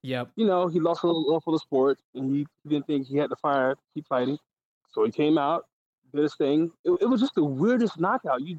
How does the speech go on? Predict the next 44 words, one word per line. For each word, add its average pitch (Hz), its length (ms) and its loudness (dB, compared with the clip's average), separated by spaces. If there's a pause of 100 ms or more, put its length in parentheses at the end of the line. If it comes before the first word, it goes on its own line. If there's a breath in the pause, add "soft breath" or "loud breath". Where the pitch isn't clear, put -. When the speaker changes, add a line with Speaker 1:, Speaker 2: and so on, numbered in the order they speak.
(120)
Speaker 2:
didn't 220 180 0
expect - 520 -4
it, - 80 -20 (420)
because 165 480 0 (180)
in 190 80 2
the 180 60 4
last, 196 320 2
in 202 80 4
the 190 60 0
final 226 260 2
moments, 214 460 0 (120)
he 196 60 -6
stood - 260 -2
against 226 200 -2
the 156 60 -8
gate, 175 300 0 (300)
and 180 100 0
he's 196 120 0
just 147 100 -6
looking 170 320 2
at 120 120 2
him. 117 80 -4
I'm 143 60 -2
like, 135 140 -2
"Okay, 131 280 -8
what, 127 400 -4
what 170 140 0
are - 20 -2
these 160 140 -4
guys 160 160 2
doing?" 240 240 0
And 135 80 2
he 147 180 2 (120)
kinda 151 200 -2 (200)
ducks - 360 -2 (640 loud breath)
and 165 140 2
just 165 160 0
comes 175 220 -2
with 175 160 2
a, 151 180 -2 (400)
a - 80 0
right. 185 180 2
I'm 196 100 2
like, 143 120 -2